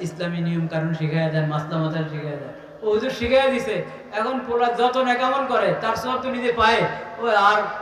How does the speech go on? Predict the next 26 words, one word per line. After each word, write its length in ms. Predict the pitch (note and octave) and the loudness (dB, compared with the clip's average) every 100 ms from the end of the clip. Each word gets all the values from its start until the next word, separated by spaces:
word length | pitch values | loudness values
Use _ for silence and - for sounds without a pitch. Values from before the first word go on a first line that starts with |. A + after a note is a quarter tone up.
| - | -8
এই 120 | G#3+ G#3 | -6 -2
পরিমাণ 320 | G#3+ G#3 G3+ | -2 -2 0
আমল 200 | G3+ G#3 | 0 0
তার 220 | G#3 G#3 | 0 -2
ওস্তাদের 420 | F#3 E3 G3+ F#3 E3+ | -2 -2 -4 -4 -2
কাছে 240 | F#3+ G#3 | -2 0
যায়, 240 | F#3+ F#3 | 2 2
তার 160 | F#3 F#3 | 2 0
মার 220 | F3 F#3 | 0 -2
কাছে 240 | G3 E3+ F#3+ | -2 -4 -2
যায়, 220 | F#3+ F#3 | -2 0
তার 160 | F#3 | 0
বাপের 320 | E3+ E3 D#3+ E3 | 0 0 0 0
কাছে 220 | F#3 G#3 | -2 -2
যায়, 220 | F#3+ E3 D3+ - - | -2 -2 -2 -6 -8
তার 160 | G3 G3+ | -4 0
বড় 280 | F3+ G3 G#3 | 2 4 6
ভাইয়ের 180 | G#3+ G#3 | 4 2
কাছে 260 | D#3+ F#3 | -2 -2
যায়। 160 | F3 D3+ - - - - - | -2 -4 -6 -12 -14 -16 -8
এতে 200 | F3+ A3 | -6 -4
কি 80 | A3 | -4
আপনারা 240 | A3 A#3 | -2 -2
খুশি 260 | A#3 G3 A#3 | -2 -2 -2
না 140 | A3+ | 0
বেজার? 260 | G#3 F3+ | 2 2